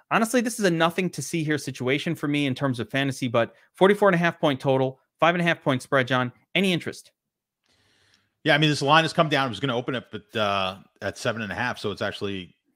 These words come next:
Speaker 2: uh, come down a little bit. Now they've named Fields as, that's it. He's Q B one. Um, not a ton of interest in this game for me. Um, you know, I like to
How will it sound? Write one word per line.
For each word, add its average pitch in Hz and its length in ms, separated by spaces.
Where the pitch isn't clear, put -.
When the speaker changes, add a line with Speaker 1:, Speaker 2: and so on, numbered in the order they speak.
Speaker 2:
uh, 92 280
come 101 180
down 98 220
a 101 40
little 92 180
bit. 101 140
Now 101 120
they've 107 140
named 101 300
Fields 101 340
as, 87 200
that's 95 240
it. 92 200
He's 95 160
Q 110 180
B 110 120
one. 92 340
Um, 110 560
not 160 200
a - 20
ton 165 220
of 127 120
interest 117 440
in 117 140
this 110 200
game 110 360
for - 80
me. 123 420
Um, 101 560
you 110 120
know, 120 80
I 117 80
like 110 220
to 101 400